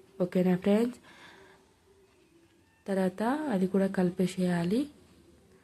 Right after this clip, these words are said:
కలిపిన తర్వాత అందులోనే కొంచెం టమాటాలు, ఒక ఐదారు టమాటాలు కట్ చేసుకో,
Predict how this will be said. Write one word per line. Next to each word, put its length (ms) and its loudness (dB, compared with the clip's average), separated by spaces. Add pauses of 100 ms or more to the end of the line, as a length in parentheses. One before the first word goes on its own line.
(2500)
కలిపిన 320 0
తర్వాత 600 0
అందులోనే 840 2
కొంచెం 320 0
టమాటాలు, 640 2 (140)
ఒక 180 -2
ఐదారు 420 2
టమాటాలు 580 2
కట్ 320 -2
చేసుకో, 320 -2